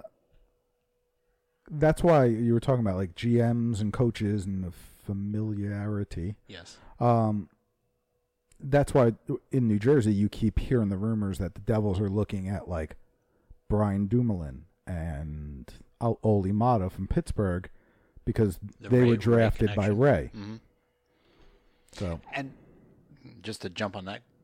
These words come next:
Speaker 2: quick, I don't care about that Pittsburgh connection thing.
Speaker 1: No.
Speaker 2: It's,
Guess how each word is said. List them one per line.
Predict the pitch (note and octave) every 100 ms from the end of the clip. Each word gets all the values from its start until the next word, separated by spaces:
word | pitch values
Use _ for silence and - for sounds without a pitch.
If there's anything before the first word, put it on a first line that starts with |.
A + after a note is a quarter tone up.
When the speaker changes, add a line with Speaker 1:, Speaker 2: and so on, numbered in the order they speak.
| _
Speaker 2:
quick, | B2+ C3 _ - - -
I | F3
don't | F#3
care | - D#3+
about | E3 D3+
that | G#2 -
Pittsburgh | C3 - - -
connection | G#2 F#2 - F2
thing. | E2 C#3
Speaker 1:
No. | A#2+ F2+ D#2 _ _ _
Speaker 2:
It's, | C3 - -